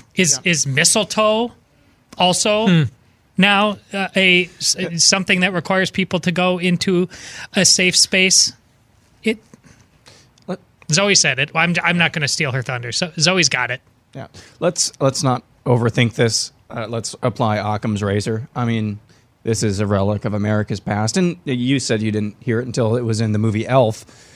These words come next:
Speaker 2: Um, but if it's something to do with America's past, uh, or some, some, uh, bygone time, um, Occam's razor says that when, when it comes to progressive ra-, uh, progressivism, it is probably just another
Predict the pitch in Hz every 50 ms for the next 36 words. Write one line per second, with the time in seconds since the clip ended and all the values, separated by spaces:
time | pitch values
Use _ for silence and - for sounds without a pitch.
0 | - - - - - - - 131 131 127 123 120 117 113 104 - _ - - 135
1 | 123 131 120 113 104 - - - - 135 123 - 135 113 - - 170 170 151 -
2 | 156 151 131 131 120 131 127 120 113 - 107 110 107 98 95 - 101 - - 135
3 | 156 156 147 143 143 135 - - - - - - _ _ _ _ - 113 110 104
4 | 104 104 107 - 113 104 101 101 104 98 - 139 123 117 113 110 117 110 - -
5 | 117 110 110 110 113 113 _ _ - 117 107 104 104 101 101 120 110 113 123 123
6 | 117 117 120 117 117 110 - 117 107 104 107 117 123 123 120 120 _ _ - 110
7 | 107 107 107 107 104 95 - - 113 113 117 170 160 143 127 123 120 120 139 143
8 | - - 107 107 113 113 113 104 104 110 110 - - 156 226 220 113 - 117 117
9 | 113 - - 104 120 110 135 156 175 - - 120 101 104 104 101 107 - 123 110
10 | - - 123 123 131 165 170 - 127 110 110 98 104 107 104 - _ _ _ -
11 | - 117 120 113 104 - - - 139 135 127 127 135 131 127 120 120 123 123 117
12 | 113 104 113 110 110 104 - - 110 101 101 101 107 101 110 107 107 101 104